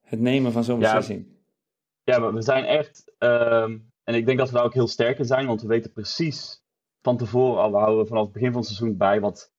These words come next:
Speaker 2: de beste lopers van alle landen zijn en hoe hard ze kunnen en wat ze dus potentieel kunnen lopen. Ehm,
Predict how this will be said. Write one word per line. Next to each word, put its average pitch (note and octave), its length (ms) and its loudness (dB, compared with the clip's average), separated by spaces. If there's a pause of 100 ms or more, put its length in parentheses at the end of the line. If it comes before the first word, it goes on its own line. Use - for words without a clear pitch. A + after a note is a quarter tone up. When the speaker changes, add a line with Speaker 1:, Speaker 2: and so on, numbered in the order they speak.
(140)
Speaker 2:
de G2 100 -8
beste A2 280 0
lopers G2+ 360 2
van F#2+ 220 -6
alle G2+ 180 2
landen G2 280 0
zijn F#2 240 0
en F#2+ 60 -4
hoe F#2+ 140 -6
hard A2 140 -2
ze A2+ 100 -10
kunnen G2 240 0
en G2 60 0
wat G#2 120 -6
ze G2+ 60 -8
dus G#2 140 -4
potentieel A2 520 2
kunnen G2 220 -2
lopen. G#2 400 -2 (500)
Ehm, G2 520 0